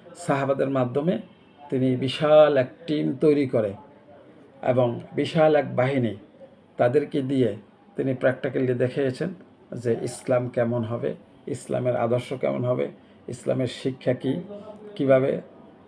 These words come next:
আহ, ব্যক্তি জীবন, কীভাবে পারিবারিক জীবন, কীভাবে সামাজিক জীবন, কীভাবে রাষ্ট্রীয় জীবন পরিচালনা করতে হয়, সব কিছু তিনি হাতে ধরে ধরে শিখিয়েছেন। প্রিয় বন্ধুরা,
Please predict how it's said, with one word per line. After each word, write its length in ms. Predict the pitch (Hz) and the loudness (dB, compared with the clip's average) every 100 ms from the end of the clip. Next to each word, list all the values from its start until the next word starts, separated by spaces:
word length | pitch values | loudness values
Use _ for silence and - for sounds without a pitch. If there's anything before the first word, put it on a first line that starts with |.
| - | -20
আহ, 1080 | 151 147 143 135 - - - - - - 117 | -16 -14 -14 -16 -18 -20 -20 -20 -14 -4 -2
ব্যক্তি 340 | 117 123 143 | 0 -2 -2
জীবন, 360 | 120 131 139 175 - - - | 0 2 0 -2 -10 -20 -6
কীভাবে 280 | 117 127 127 - | 2 2 2 2
পারিবারিক 420 | 131 135 135 127 | 2 2 0 -2
জীবন, 300 | 135 139 - - | -2 -2 -2 -6
কীভাবে 300 | - 120 123 | -2 0 0
সামাজিক 460 | 123 131 131 131 131 | -2 -2 0 -2 -4
জীবন, 220 | 139 170 - - - - | -4 -4 -6 -20 -20 -6
কীভাবে 300 | 135 123 117 | 0 2 2
রাষ্ট্রীয় 380 | 123 - 135 120 | 0 0 -4 -2
জীবন 280 | 127 127 | 0 0
পরিচালনা 520 | 120 131 127 139 131 131 | -2 -4 -2 0 0 0
করতে 280 | 127 - | -2 -2
হয়, 100 | 165 - - - | -6 -6 -16 -18
সব 320 | - - 170 202 - | -12 2 4 4 0
কিছু 320 | 175 - 110 - - - - - - - | -4 -4 -8 -10 -20 -20 -20 -20 -14 -2
তিনি 200 | 135 131 | 0 0
হাতে 400 | 123 127 135 127 | 0 -2 0 0
ধরে 300 | 127 131 139 | 2 4 4
ধরে 240 | 123 113 | 2 0
শিখিয়েছেন। 580 | - 127 - 110 - 107 - - - - - - - | -2 -6 -4 -8 -8 -12 -14 -20 -18 -18 -18 -14 -2
প্রিয় 200 | 135 131 | 2 4
বন্ধুরা, 460 | 123 127 131 165 | 2 2 2 2